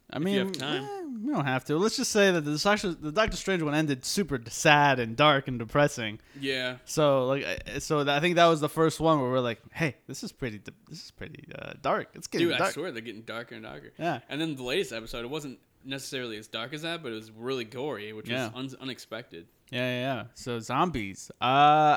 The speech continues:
Speaker 1: I really like this episode. I really feel like they said, they said that they've already done, uh, season two. So I hope that the season two, like,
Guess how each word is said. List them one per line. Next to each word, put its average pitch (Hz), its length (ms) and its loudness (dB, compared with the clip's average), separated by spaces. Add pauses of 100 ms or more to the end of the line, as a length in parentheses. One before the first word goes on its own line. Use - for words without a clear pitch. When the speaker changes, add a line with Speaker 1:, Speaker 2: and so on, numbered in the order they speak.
Speaker 1:
I - 120 0
really 269 200 0
like 202 220 2
this 180 160 -4
episode. 175 340 -2
I 117 120 4
really 214 300 2
feel 170 220 2
like 143 340 2 (760)
they 131 140 -10
said, 156 260 -2
they 147 80 0
said 170 220 2
that 131 160 2
they've 139 260 4
already 127 400 2
done, 120 760 -2 (240)
uh, 110 420 -2
season 120 340 -8
two. 135 380 -2
So 120 420 -2 (480)
I 127 160 0
hope 156 460 4
that 123 320 -2
the 113 600 -2 (120)
season 123 360 -4
two, 214 600 2 (200)
like, 123 240 -4